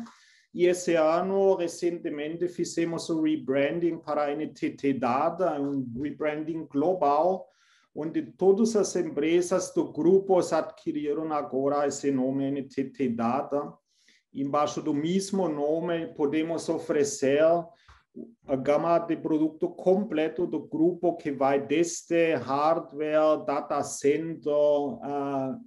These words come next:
redes, infraestrutura, até produtos e serviços S A P, que é o nosso foco aqui, ah, no Brasil.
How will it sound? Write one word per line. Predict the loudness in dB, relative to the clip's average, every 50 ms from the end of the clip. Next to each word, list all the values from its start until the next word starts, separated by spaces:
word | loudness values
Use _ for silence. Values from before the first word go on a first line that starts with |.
| _ -20 -14 -8
redes, | -4 -2 0 2 2 4 2 2 2 2 0 0 2 4 4 4 4 2 -6 -12 -12 -14 -16 -20 _ _ _ _ _ _ _ _ _ -12
infraestrutura, | -8 -8 -8 -6 -2 0 2 2 2 2 -2 -4 -4 -4 -4 -6 -8 -12 -6 0 2 4 6 6 8 6 6
até | 4 2 0 -2 -2 -2 -2 -2 -2 0 2 2 0
produtos | 0 0 0 0 0 2 2 0 0 0 0 0 0 0 0 -2
e | -6 -4
serviços | 0 0 0 0 2 0 -2 -2 -4 -6 -2
S | -2 -4 -2 0 0
A | 0 0
P, | 0 -2 0 2 2 2 2
que | 0 -2 -2
é | 0
o | 0
nosso | 2 0 -2 0 2 2 2
foco | 2 2 4 4 4 4 4 2 4 6 6
aqui, | 6 6 4 0 -6 -10 -8 -6 -4 -2 -4 -2 -2
ah, | -2 -2 0 0 0 -2 -2 -2 -4 -4 -6 -6 -8 -10 -12 _ _
no | -6 -6 -4
Brasil. | -2 0 0 0 0 -2 -6 -2 2 4 4 4 2 -4 -12